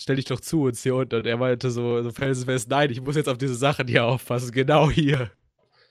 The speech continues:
Ja, solche, solche extrem süßen Sachen sind die ganze Zeit passiert.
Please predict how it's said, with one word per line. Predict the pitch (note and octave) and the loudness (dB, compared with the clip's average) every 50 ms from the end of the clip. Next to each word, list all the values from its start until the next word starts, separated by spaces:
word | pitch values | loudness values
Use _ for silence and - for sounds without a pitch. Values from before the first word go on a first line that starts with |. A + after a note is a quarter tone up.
| _ _ _ - - - - - - _ _ _ _ _ _ - _ _ _ _ _ _ _ _ _ _ _ _ _ _ _ _ _ - | _ _ _ -10 -10 -8 -10 -12 -12 _ _ _ _ _ _ -20 _ _ _ _ _ _ _ _ _ _ _ _ _ _ _ _ _ -6
Ja, | G#2+ G2+ G2 G2 G2 F#2 - | -6 -6 -6 -8 -10 -14 -16
solche, | _ A2 A#2+ B2 B2 A#2+ B2+ | _ -2 0 0 0 0 0
solche | A#2 C3 C3 - C3 | -2 -2 -2 -2 -4
extrem | B2+ C3+ - - - - C#3+ C#3+ C#3 | -8 -8 -10 -8 -4 -2 -2 0 -2
süßen | - - C3+ C#3+ D3+ B2+ C#3+ A2+ | -4 -4 -4 -4 -4 -4 -4 -2
Sachen | A#2 B2 A#2+ A#2+ C3 A#2+ | -2 -2 -2 -2 -4 -6
sind | G#2 G#2+ G2 | -6 -6 -8
die | G2+ | -8
ganze | G2 G#2+ G#2 G2 - | -8 -8 -8 -6 -8
Zeit | A2 - | -10 -10
passiert. | - G#2+ G2 - - G#2+ G#2 G#2 G2+ G2 | -10 -12 -12 -10 -10 -10 -8 -10 -10 -12